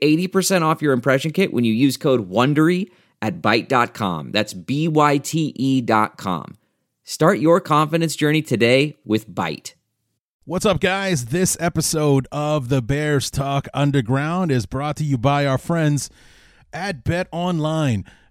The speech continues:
Speaker 2: Guys, we are at the halfway mark of the N F L season, and yet still at the starting point for the Pac-twelve, who starts this Saturday. You've got Big Ten, A C C, S E C, all the college football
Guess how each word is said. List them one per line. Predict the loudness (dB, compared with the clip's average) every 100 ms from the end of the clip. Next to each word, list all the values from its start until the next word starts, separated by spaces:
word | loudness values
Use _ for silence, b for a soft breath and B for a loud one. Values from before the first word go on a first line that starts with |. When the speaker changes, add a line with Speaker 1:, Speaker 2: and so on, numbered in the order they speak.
| -10
Speaker 2:
Guys, | -4 0 0 2
we | 2
are | 2
at | 2 0
the | -4
halfway | -8 -10 -8 -8 -6 -4 -2
mark | 0 -2 -4 -4
of | -4 0
the | -2 -2
N | -2
F | -2 -2
L | -2 -2
season, | -4 -2 0 0 -2 -6 b b b b -12
and | -8 -8 -6
yet | -6 -6 -8
still | -2 0 0 -2
at | -6
the | -6 -6 -6 -10 -16
starting | -8 -4 -4 -4
point | -4 -4 -6 -10 -20
for | -10 -6 -2 -4 -6 _
the | -8
Pac-twelve, | -6 -6 -6 -8 -8 -6 -6 -10 -14
who | -12
starts | -10 -8 -8
this | -4 -4 -4
Saturday. | -6 -6 -4 -4 -6 b b b b
You've | -8 -6
got | -8 -6
Big | -6 -6
Ten, | -4 -2 0 -2
A | -4 -6
C | -8 -10
C, | -6 -4
S | -4 -4 -6
E | -6
C, | -6 -6 -4
all | -2 -2
the | -2
college | -2 -2 -2 -4
football | -6 -4 -2 -2 -2